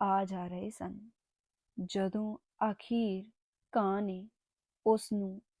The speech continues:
ਸਵਾਲ ਪੁੱਛਿਆ ਤੇ ਕਿਹਾ, "ਮੋਰ, ਤੈਨੂੰ ਰੋਜ਼ ਹਜ਼ਾਰਾਂ ਲੋਕ ਦੇਖਣ ਆਉਂਦੇ ਹਨ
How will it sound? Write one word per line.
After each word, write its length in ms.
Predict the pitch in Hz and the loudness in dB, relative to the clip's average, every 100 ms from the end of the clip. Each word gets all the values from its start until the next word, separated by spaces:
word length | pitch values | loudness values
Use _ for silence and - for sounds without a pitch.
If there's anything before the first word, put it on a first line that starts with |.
| _ | _
ਸਵਾਲ 540 | - - 220 196 196 | -10 0 2 6 6
ਪੁੱਛਿਆ 520 | 254 202 - - 190 - - _ _ _ _ _ - | 4 -4 -6 -8 -8 -10 -18 _ _ _ _ _ 0
ਤੇ 120 | 247 | 0
ਕਿਹਾ, 420 | 247 208 165 180 - _ _ _ _ _ _ _ _ _ _ _ _ _ | 2 -2 -2 -10 -12 _ _ _ _ _ _ _ _ _ _ _ _ _
"ਮੋਰ, 380 | 214 196 175 220 - _ _ _ _ _ _ _ _ _ | 2 4 2 -2 -10 _ _ _ _ _ _ _ _ _
ਤੈਨੂੰ 440 | 254 220 214 233 220 | 4 4 4 2 2
ਰੋਜ਼ 400 | 185 170 190 233 _ _ _ _ - 254 | 2 0 -4 -10 _ _ _ _ -2 2
ਹਜ਼ਾਰਾਂ 420 | 220 196 214 285 | 4 4 4 6
ਲੋਕ 280 | 294 262 226 | 6 4 2
ਦੇਖਣ 380 | 214 - - 185 | 0 -2 -4 -4
ਆਉਂਦੇ 280 | 180 175 | -4 -6
ਹਨ 260 | 170 180 185 | -8 -12 -14